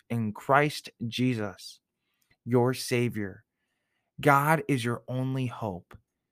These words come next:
Don't believe that worldly things will bring you hope because they just can't. I know it's tempting to believe that, but they just can't. Hang on to the precious hope of your Savior, Jesus Christ, who remains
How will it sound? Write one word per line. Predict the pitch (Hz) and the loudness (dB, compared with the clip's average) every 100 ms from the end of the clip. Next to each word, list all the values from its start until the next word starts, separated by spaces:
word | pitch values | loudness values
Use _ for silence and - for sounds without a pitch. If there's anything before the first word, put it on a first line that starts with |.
| _ _ _ | _ _ _
Don't | - 160 175 | 4 4 6
believe | 180 147 147 139 107 | 4 6 4 4 4
that | 113 | 0
worldly | 87 123 139 135 139 | 0 0 2 2 -2
things | 123 123 117 107 | 0 -2 -2 -2
will | 107 | -4
bring | 95 117 | -2 -2
you | 110 107 | -2 -4
hope | 107 101 98 _ _ _ _ | -2 -4 -4 _ _ _ _
because | - 127 143 135 | -10 -2 0 2
they | 139 131 | 0 0
just | 135 123 | 0 -4
can't. | - 123 113 92 101 - - _ _ _ _ _ _ - | -8 -6 -4 -6 -14 -20 -20 _ _ _ _ _ _ 0
I | 135 | 4
know | 147 185 | 6 4
it's | 175 | 2
tempting | - 160 - 160 | 0 0 2 0
to | 135 135 | 0 0
believe | 117 117 135 123 | 0 2 0 0
that, | 117 104 104 _ _ _ _ - | -6 -6 -14 _ _ _ _ -6
but | 117 | -2
they | 117 120 | 0 0
just | - 123 - | 0 -4 -6
can't. | - 110 92 - _ _ _ _ _ _ _ _ | -4 -4 -6 -12 _ _ _ _ _ _ _ _
Hang | - 156 185 180 | -2 4 4 4
on | 139 139 131 | 4 4 2
to | - 117 | -2 -4
the | 113 | -4
precious | - 143 139 175 156 | -2 -4 0 0 -2
hope | - 143 123 - - - - | -2 0 0 -2 -20 -20 -6
of | 113 113 | -4 0
your | 135 | 0
Savior, | 135 - 131 110 110 | 0 0 0 0 -4
Jesus | 104 - 131 131 131 | -4 -2 -2 -2 -4
Christ, | - 127 107 104 - - _ - _ | -4 0 2 0 -6 -16 _ -20 _
who | - | -4
remains | 113 113 113 117 117 123 123 120 | 0 0 0 0 2 0 -2 -6